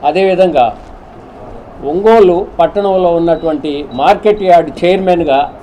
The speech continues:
చరిత్రలో ఎక్కడ కూడా యాదవ సోదరులు చేసినటువంటి సందర్భం లేదు. అది మా బాలినేని వాసన్న. ఏ రూపాయి ఆయన కోరితే పార్టీ ఫండ్గా లక్-, కొన్ని లక్షలు ఇచ్చేటువంటి వాళ్ళు ఉన్నారు.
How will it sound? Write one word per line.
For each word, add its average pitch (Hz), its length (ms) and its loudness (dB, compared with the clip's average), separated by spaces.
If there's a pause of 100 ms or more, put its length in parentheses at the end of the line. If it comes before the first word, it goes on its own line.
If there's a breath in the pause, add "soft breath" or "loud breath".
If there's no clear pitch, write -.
(480)
చరిత్రలో 202 420 2
ఎక్కడ 175 360 2
కూడా 170 340 6
యాదవ 156 340 4
సోదరులు 139 440 -6
చేసినటువంటి 135 640 -10 (120)
సందర్భం 135 480 -4
లేదు. 120 200 -6 (160)
అది 123 120 -10
మా 131 180 -4
బాలినేని 139 460 -4
వాసన్న. 127 500 -2 (640 loud breath)
ఏ 202 200 6
రూపాయి 202 580 2
ఆయన 175 280 0 (400)
కోరితే 208 680 2
పార్టీ 214 340 2
ఫండ్గా 170 580 0
లక్-, 147 460 -6 (440)
కొన్ని 170 200 -2
లక్షలు 175 360 2
ఇచ్చేటువంటి 190 520 0
వాళ్ళు 156 220 2
ఉన్నారు. 139 300 0